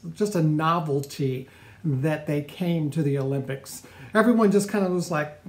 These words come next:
like, "Really? You really thought you could do something? A bunch of guys from a tropical island to come and, and be on a winter Olympic sport?" Well, then in nineteen ninety-two, um, the Olympics in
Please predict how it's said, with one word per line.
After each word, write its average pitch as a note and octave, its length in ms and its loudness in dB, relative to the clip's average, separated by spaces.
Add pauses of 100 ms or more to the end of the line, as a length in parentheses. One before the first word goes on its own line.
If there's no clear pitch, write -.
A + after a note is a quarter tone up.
(180)
like, E3+ 240 -2
"Really? C4 580 4
You A3 280 4
really B3 340 4
thought A#3+ 400 2
you A#3+ 100 4
could A#2 320 -2
do G#3+ 220 6
something? A#3+ 520 2 (260)
A C3+ 60 -4
bunch G3 300 2
of D3 120 -2
guys G3 340 0
from D3+ 140 0
a C#3+ 40 -2
tropical G#3 760 0 (220)
island A3 520 4
to E3 80 0
come G#3 440 0
and, C#3 260 0 (220)
and D3 140 -2
be F#3 140 2
on F#3+ 180 2
a C3+ 180 -2 (280)
winter F#3+ 580 2
Olympic G3+ 520 0
sport?" - 680 -2 (800)
Well, E3+ 80 4
then G3+ 160 10
in G3+ 100 4
nineteen G3+ 480 2
ninety-two, D#3+ 1000 -2 (720)
um, D3 500 -4
the E3 180 2
Olympics F3 600 0
in D3+ 340 -2